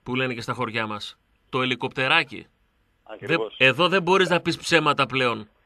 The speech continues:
Speaker 1: Θυμάστε παλιά, αν ήθελε ο κάμεραμαν, αν είχε, ε, πλάνο από το ελικόπτερο, έδειχνε.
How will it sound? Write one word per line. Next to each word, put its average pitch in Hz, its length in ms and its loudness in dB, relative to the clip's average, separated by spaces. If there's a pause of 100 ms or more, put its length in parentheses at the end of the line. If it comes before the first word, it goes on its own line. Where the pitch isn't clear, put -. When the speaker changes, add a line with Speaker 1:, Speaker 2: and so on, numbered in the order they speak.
(220)
Speaker 1:
Θυμάστε 165 380 4
παλιά, 185 520 8
αν 202 220 12
ήθελε 180 280 4
ο 160 80 8
κάμεραμαν, 175 720 8 (120)
αν 190 200 10
είχε, 160 440 4 (380)
ε, 139 420 8
πλάνο 180 380 10
από 147 180 4
το 156 100 2
ελικόπτερο, 165 800 8
έδειχνε. 175 580 4